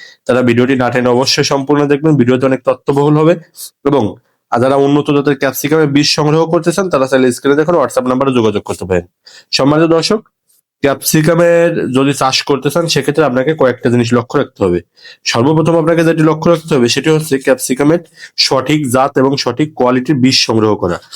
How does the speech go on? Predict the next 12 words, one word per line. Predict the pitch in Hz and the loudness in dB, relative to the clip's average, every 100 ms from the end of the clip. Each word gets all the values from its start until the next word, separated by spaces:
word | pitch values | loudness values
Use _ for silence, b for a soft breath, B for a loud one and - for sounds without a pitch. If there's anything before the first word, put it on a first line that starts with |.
| B B _ | B B _
আমি | 123 147 | 0 2
আমার | 165 165 156 | 2 0 0
ছোটবেলায় | 143 160 160 160 | 2 2 2 2
কয়েকবার | 147 139 139 135 | 0 0 -2 -2
ক্যাপসিকাম | 135 - 147 156 | -4 -2 -2 0
চাষ | 151 143 - | 0 -4 0
করেছিলাম, | 147 139 175 202 b b b | -2 0 -2 -2 b b b
কিন্তু | - 151 151 147 | 0 2 4 2
দুঃখের | 139 131 - 147 | 2 0 0 0
ব্যাপার, | 156 165 | 2 2
একবারও | 143 127 135 156 | 0 0 -2 0
ফলন | 123 | -2